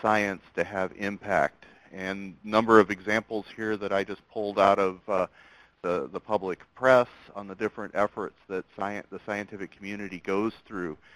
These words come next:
to validate their science stu-, their, their science completely out of the context of cybersecurity just in general. And for those of you who are familiar with the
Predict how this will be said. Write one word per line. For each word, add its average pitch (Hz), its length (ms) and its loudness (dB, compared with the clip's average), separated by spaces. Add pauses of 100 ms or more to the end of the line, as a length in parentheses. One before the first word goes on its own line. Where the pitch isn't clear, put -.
(240)
to 98 80 -8
validate 95 560 6 (100)
their 107 220 2 (100)
science 95 320 -6 (220)
stu-, 95 320 2 (180)
their, 104 220 0 (100)
their 107 160 0
science 95 460 -6 (180)
completely 135 500 2
out 110 140 12
of 101 60 -6
the 90 80 -12
context 104 580 -8
of 98 60 -20 (100)
cybersecurity 98 920 -12
just 92 240 -12
in 87 180 -18
general. 87 400 -10 (2250)
And 160 200 0
for 180 140 2
those 233 300 10
of 233 40 0
you 180 200 -4
who 139 80 -8
are 143 140 2
familiar 131 800 -2 (300)
with 110 380 -2 (500)
the 110 180 -4